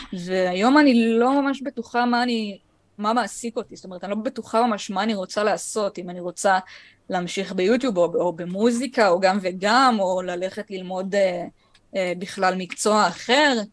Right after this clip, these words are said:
זה, כאילו, אני לא,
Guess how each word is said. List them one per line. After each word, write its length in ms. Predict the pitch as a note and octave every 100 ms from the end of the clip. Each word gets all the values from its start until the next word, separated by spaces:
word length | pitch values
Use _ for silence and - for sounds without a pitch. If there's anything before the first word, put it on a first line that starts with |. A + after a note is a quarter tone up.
| _ G3+
זה, 340 | F3 F3+ F3+ F#3 - _ _ _ _ _ _ _
כאילו, 460 | A3 B3 B3 A3+
אני 100 | G3+
לא, 320 | G#3+ B3 B3